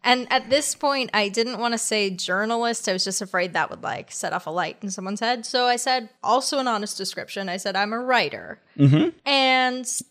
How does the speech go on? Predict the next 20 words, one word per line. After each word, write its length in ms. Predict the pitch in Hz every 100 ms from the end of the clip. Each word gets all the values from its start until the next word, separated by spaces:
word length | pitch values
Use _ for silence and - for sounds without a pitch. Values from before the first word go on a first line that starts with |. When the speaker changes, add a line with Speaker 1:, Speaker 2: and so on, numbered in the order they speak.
| -
Speaker 1:
still, 500 | - - 370 339 226
they 160 | 214
didn't 180 | 220 226
Speaker 2:
You 80 | 95
were 60 |
Speaker 1:
Google 160 | - 104
Speaker 2:
paid 80 | 110
Speaker 1:
me. 60 |
Speaker 2:
as 100 | 117
a 60 | 127
writer? 340 | 117 110 120 -
Yeah, 340 | 110 147 156
Speaker 1:
Yeah. 60 | 95
Speaker 2:
amazing. 580 | 107 117 170 208 110 82 - - - - - -
That 260 | 151 143
weirded 420 | 117 127 147 143
me 120 | 123 120
out 120 | 110
too, 100 | 123
because, 340 | 101 139 117